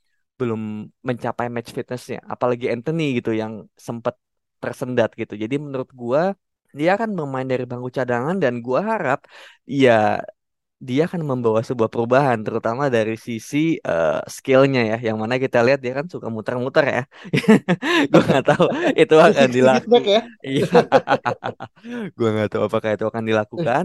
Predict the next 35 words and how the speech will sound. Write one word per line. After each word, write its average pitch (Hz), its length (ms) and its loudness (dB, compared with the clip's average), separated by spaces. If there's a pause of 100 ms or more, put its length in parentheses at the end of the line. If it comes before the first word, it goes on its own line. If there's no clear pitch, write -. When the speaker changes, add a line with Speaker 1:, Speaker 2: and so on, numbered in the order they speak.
Speaker 1:
tapi 226 240 2
mungkin 233 320 -2
kalau 160 240 2
misalnya 151 400 -2
situasi 139 560 -4
sedang, 120 400 -2 (400)
eh, 113 420 2 (100)
apa, 180 360 -2 (160)
kita 135 240 -2
sedang 123 240 -2
unggul 117 720 0
gitu, 110 320 -4
terus 117 240 -10
lagi 117 320 -2
butuh 113 400 -4 (160)
apa, 127 80 -2 (240)
eh, 120 80 -4
buang-buang 117 480 -2
waktu 170 200 -2 (120)
ya, 113 120 2 (440)
ya 107 320 -4 (260)
apa 160 400 -2
ya, - 80 -4
ini 147 160 -6
bakal 123 320 -2
menjadi 113 640 -2
Naninya 143 880 0
gitu, 117 140 -2 (100)
Naninya 113 320 -6
M 117 160 -4
U 127 160 -2
yang 120 200 2 (120)
kita 127 160 0
lihat 151 240 2
mungkin 143 160 -10